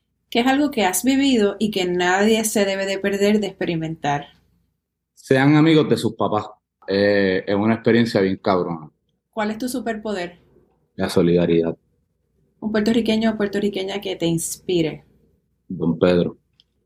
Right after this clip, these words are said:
Speaker 1: ¿Qué legado quieres dejar?
Speaker 2: Una persona que le, que vivió de y para la música de su país.
Speaker 1: ¿Cómo
Speaker 2: Ujú.
Speaker 1: las personas te pueden seguir en las redes? Importante.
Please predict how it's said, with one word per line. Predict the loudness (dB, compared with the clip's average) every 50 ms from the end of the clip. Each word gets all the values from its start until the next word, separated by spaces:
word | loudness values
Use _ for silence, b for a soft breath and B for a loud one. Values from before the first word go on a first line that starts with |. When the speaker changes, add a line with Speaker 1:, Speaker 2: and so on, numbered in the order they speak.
| _ _
Speaker 1:
¿Qué | -2 0 2
legado | 2 2 2 2 2 0 0 -2 -6 -8
quieres | -8 -6 -6 -4 -4 -6 -8 -8
dejar? | -8 -8 -8 -10 -10 -12 -18 -20 -20 _ _ _ _ _ _ _ _
Speaker 2:
Una | -10 -6 -4 -2 0
persona | 0 0 0 2 2 2 4 4
que | 4 4
le, | 4 4 2 2 0 0 0 -2 -4 -6 -8 _ _ _ _ _ _ _ _
que | 0 0 2
vivió | 2 0 0 2 2 4 4 4 2 0 -4 -12 -18 _
de | -14 -4 2 2 2 2 2 -2 -8 -16 -20 -20 _ _ -4
y | -4 -4
para | -2 0 0 2 2 2 2 0 -2 -4 -12 -14 _
la | -4 -4 -2
música | -2 -2 0 0 2 2 2
de | 2
su | 0 0
país. | -2 -2 -6 -6 -10 -10 -14 -20 _ _ _ _ _ _
Speaker 1:
¿Cómo | -4 0 0 2 2 2
Speaker 2:
Ujú. | 2
Speaker 1:
las | 2 0 0 -2
personas | -2 -2 -2 0 0 0 0 0 0 -2 -2 -4
te | -4 -6
pueden | -4 -2 -2 0 0 0 -2
seguir | -2 -4 -4 -4 -2 -2 -2 -2 -4 -6 -8 _ -2
en | 0 2 2
las | 2 2 0 0 -2
redes? | -2 -2 0 0 -2 -2 -2 -4 -4 -2
Importante. | -2 -4 -4 -2 -4 -6 -4 -4 -2 -2 -4 -4 -6 -10 -14 -14